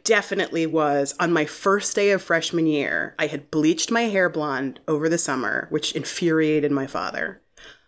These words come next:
I was wearing long fake nails that I had painted black.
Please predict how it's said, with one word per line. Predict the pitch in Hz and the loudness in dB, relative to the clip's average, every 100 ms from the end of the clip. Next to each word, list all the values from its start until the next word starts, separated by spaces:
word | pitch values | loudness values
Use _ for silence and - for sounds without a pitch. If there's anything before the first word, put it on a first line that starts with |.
| _ - | _ -2
I | 165 | 0
was | 160 160 | 2 2
wearing | 160 160 151 143 139 143 - _ _ | 2 4 2 0 -2 -6 -14 _ _
long | 156 156 151 165 208 202 | -6 2 4 4 4 0
fake | - 208 214 160 | 2 2 2 0
nails | 131 - 175 170 | 0 -2 -4 -4
that | 160 | -2
I | 143 | -2
had | 143 - | -4 -6
painted | 127 135 143 | -6 -4 -4
black. | - 95 95 - - | -2 -2 -2 -6 -20